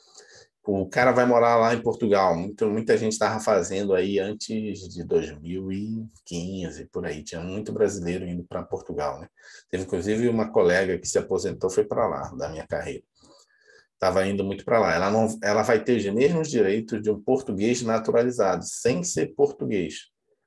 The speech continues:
Ela não vai precisar se naturalizar português, vai continuar sendo brasileiro, ter os mesmos direitos. Chegar lá, aposentado do serviço público. Agora eu não sei como é que tá com o euro muito alto, né? Mas na época valia muito a pena, né? Qualidade de vida alta,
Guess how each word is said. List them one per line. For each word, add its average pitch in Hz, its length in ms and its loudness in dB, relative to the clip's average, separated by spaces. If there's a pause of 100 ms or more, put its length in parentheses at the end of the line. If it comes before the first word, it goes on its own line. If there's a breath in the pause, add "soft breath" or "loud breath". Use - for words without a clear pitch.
(240)
Ela 87 100 -6
não - 20 -2
vai 117 160 2
precisar 110 340 2
se - 140 -4
naturalizar 101 640 2
português, 85 320 -4
vai 85 120 -8
continuar 131 260 -4
sendo 135 220 -2
brasileiro, 127 540 2
ter 98 140 -4
os 90 120 -6
mesmos 104 260 -6
direitos. 104 420 -2
Chegar 98 340 -6
lá, 58 300 -6 (320 loud breath)
aposentado 87 560 -2
do 87 80 -6
serviço 87 400 -6
público. 92 400 -6
Agora 95 240 2
eu 123 40 2
não 120 60 -2
sei 131 140 -2
como 127 140 -2
é - 20 -4
que - 140 -12
tá 98 160 0
com 104 240 -4
o 90 40 -2
euro 95 300 0
muito 95 300 -8
alto, 82 320 -6
né? 80 100 -10 (580 soft breath)
Mas 87 120 -4
na 90 80 2
época 104 240 2
valia 107 240 4
muito 127 200 -2
a - 60 2
pena, 113 380 -6
né? 82 160 -12 (300)
Qualidade 90 420 0
de 85 60 -8
vida 95 280 -2
alta, 110 440 -2